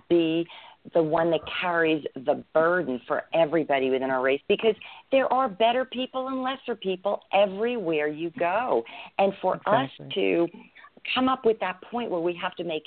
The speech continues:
Speaker 1: everybody seem alike, what if you are the one person that's different? What did you just do to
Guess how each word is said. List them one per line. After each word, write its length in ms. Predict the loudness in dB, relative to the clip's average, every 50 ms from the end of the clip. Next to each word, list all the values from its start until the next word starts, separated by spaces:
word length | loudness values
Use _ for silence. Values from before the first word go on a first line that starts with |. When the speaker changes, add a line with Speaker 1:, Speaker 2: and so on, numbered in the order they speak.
| -12 -20 -20 -20 -20 _ _ 0
Speaker 1:
everybody 640 | 0 0 0 0 0 0 0 0 0 0 0 -2 -4 -6
seem 200 | -6 -4 -2 -2
alike, 340 | -2 0 0 0 -2 -4 -6 -12 -20 -20 -12 _ 0
what 120 | 2 4 4
if 100 | 2 2 2
you 140 | 2 2 2
are 180 | 0 -2 -4 -4
the 60 | -4
one 220 | -4 -6 -6 -10 -10
person 360 | -10 -10 -12 -12 -10 -10 -10
that's 140 | -10 -10 -8 _ -2
different? 400 | -2 -2 -2 -2 -4 -4 -4 -6 -12 -20 -20 -14 -10
What 280 | -6 -4 -2 -2 0
did 180 | 0 -2 -2 -2 -2
you 140 | -4 -4 -4 -4 -4 -2
just 300 | -2 -2 -2 -2 -4 -8 -12 -18 -10 -2
do 420 | 0 2 2 4 4 4 2 2 0 -4 -10 -18 -18 -18 -8 -4
to 80 | -2